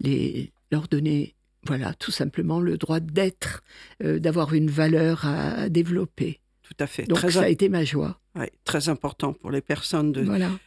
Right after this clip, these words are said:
Speaker 2: savoir qu'elles ont, euh, en face d'elles quelqu'un qui les considère et qui les,
Speaker 1: Oui,
Speaker 2: voilà,
Speaker 1: oui.
Speaker 2: qui, et qui les, qui va le-, leur permettre de,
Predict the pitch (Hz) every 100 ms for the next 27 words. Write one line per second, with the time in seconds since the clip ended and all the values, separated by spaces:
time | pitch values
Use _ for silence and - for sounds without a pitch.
0 | - - 175 147 160 160 139 - 156 143
1 | 147 165 160 147 - _ _ _ - 147
2 | 139 120 - _ _ _ _ - 190 -
3 | 185 151 208 196 - 170 - 180 - 180
4 | 156 156 233 - 196 175 185 180 156 139
5 | - 151 180 160 139 _ - - - 143
6 | - _ - - 175 139 151 127 - -
7 | - _ - 151 175 160 156 143 143 143
8 | 147 143 - 151 202 180 156 170 165 160